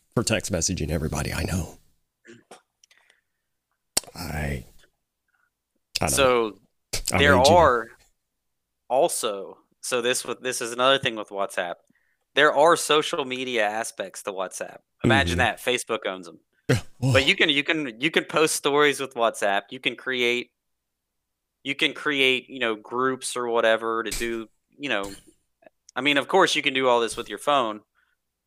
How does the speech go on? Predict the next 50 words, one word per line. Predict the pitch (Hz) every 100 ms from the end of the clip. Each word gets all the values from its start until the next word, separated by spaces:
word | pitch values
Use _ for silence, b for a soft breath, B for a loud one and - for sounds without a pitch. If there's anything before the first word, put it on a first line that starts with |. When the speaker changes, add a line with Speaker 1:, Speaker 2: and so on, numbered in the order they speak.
| _
Speaker 2:
but | 113 123 113 - _ _
I, | 127 123 120
I |
think | 120 139 120
that | 120
there's | 117 110
also | 113 113 110
s-, | 104 - _
social | - 117 117 -
media | 110 113 113 113
aspects | 104 117 - 135 127 -
to |
WhatsApp | 135 131 131 139 135 135 -
that | 107
make | 107 110 -
it | 107 -
to | 113
where, | 110 107 110 110 _ _ _ _ _ _ _ _ -
um, | 101 110 104 104 104 101
there's | 107 117
certain, | - 156 131 120 113
you | 120
can | 180
see | - 147
when | 135
someone | 120 135 131 123
was | 113
online | 117 113 113 113 107
last. | 98 92 -
You | 110
can | 104 104
see, | - 120 117 117
and | 113
you | 131
can | 156
do | 151
this | 143
with | 120
most | 113 104 -
phones | 120 107 -
too, | 120
but | 104 90
you | -
can | -
see | - 117
when | 107
somebody | - 107 104 101
reads | 104 98
your | 104
message. | 107 107 - 98 98 -